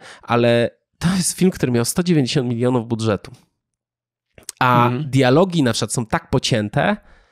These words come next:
Speaker 1: jakby, jakbyś oglądał teatr. Za-, zauwa-, nie wiem, czy zauważyłeś, jest taka pauza jest, że oni w ogóle, w ogóle dialogi to jest, jest o-, osobny wątek, że oni
Speaker 2: Mhm.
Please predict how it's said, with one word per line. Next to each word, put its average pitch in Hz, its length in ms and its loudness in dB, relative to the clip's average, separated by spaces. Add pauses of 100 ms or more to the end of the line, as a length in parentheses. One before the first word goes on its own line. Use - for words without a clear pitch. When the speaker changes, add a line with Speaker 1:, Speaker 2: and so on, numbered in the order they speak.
(600)
Speaker 1:
jakby, 131 680 0
jakbyś 127 260 -2
oglądał 139 360 2
teatr. 131 580 -4 (680)
Za-, 139 240 0
zauwa-, 143 320 0
nie 147 160 2
wiem, 160 120 2
czy - 120 -6
zauważyłeś, 127 680 0 (260)
jest - 120 -10
taka - 200 -2
pauza 131 640 0
jest, 127 220 0
że 120 120 -2
oni 120 240 -2
w 120 60 -2
ogóle, 120 400 2 (280)
w - 40 -4
ogóle 123 180 4
dialogi 123 460 2
to - 80 -2
jest, 110 220 -2
jest - 320 -8
o-, 120 240 0
osobny 110 420 -2
wątek, 98 340 -6 (480)
że 117 160 2
oni 117 200 2
Speaker 2:
Mhm. 120 320 -10